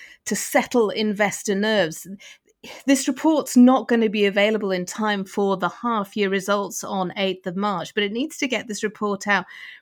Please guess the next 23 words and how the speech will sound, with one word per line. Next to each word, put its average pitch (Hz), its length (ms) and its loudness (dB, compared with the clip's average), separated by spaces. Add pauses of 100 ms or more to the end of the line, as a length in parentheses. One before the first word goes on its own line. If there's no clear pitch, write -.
pretty 240 340 0
quickly. 196 580 -4 (640)
But 233 180 0
what 311 220 0
is 311 220 4
interesting 240 580 0
is 214 340 -4
that, - 300 -4 (320)
you 240 120 2
know, 233 40 2
this 285 260 0
is 311 120 0
the 277 100 0
kind 262 380 2
of 233 100 0
company 247 600 0
that 180 360 -6
the 214 120 -2
footsie 214 720 0 (320)
London 240 400 4
markets 247 600 2
really 233 680 4
want 202 720 -2